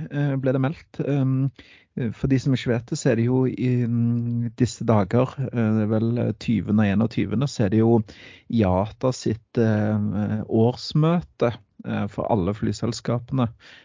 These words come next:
eh, som er medlem av iata. Det er i Doha i, i Qatar. Ehm, så der, eh, kommer det jo av og til litt, eh, eh, annonseringer,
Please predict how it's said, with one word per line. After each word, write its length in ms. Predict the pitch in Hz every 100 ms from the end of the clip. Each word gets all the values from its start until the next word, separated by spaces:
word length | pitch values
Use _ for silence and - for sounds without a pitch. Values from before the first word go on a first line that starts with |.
| -
eh, 80 | 117
som 200 | 110 123
er 60 | 120
medlem 400 | 117 113 113 123
av 180 | 117 117
iata. 380 | 117 - 170 156
Det 260 | 127 117 -
er 680 | 107 101 113 117 113 110 113
i 240 | 113 107 107 98 -
Doha 560 | 104 101 120 165 175 156
i, 420 | 113 107 110 120 -
i 100 | 101
Qatar. 540 | - 110 - 127 165 - - 113
Ehm, 360 | 120 120 123 - - - _
så 160 | - 160
der, 440 | 151 156 160 156
eh, 40 | 151
kommer 300 | - 135 131
det 80 | 147
jo 120 | 135
av 60 | 127
og 60 |
til 240 | - 143 139
litt, 180 | 135 - _ _
eh, 440 | 139 127 123 123 123 113 - -
eh, 180 | 123 117
annonseringer, 920 | - 123 120 120 113 98 104 143 180